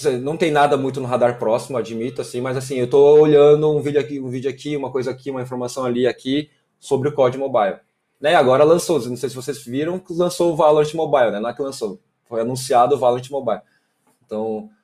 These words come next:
o mercado hoje é que nem a gente tá falando com o Xisto, né? Tipo, a Cade hoje é a maioria, assim, é cinquenta por cento, acho que é mobile, ma-, pra mais, né? Então, você vê que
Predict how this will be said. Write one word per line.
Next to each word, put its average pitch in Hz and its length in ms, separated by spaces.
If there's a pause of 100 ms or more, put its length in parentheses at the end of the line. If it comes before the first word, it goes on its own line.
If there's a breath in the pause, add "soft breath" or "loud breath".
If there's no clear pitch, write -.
(180)
o 110 60
mercado 127 680
hoje 135 380
é 139 80
que 120 100
nem 123 80
a 131 40
gente 135 220
tá 147 140
falando 143 220
com 170 80
o - 20
Xisto, - 320
né? 104 80
Tipo, 101 280 (760)
a 101 140
Cade 123 340
hoje 131 260
é 170 140
a 180 80
maioria, 170 460
assim, 170 160
é 120 100
cinquenta 139 380
por 175 140
cento, 151 220
acho 190 100
que - 60
é 226 40
mobile, 143 400
ma-, 104 240
pra 147 160
mais, 127 340
né? 110 240
Então, 113 480 (540)
você 113 160
vê 120 160
que 131 520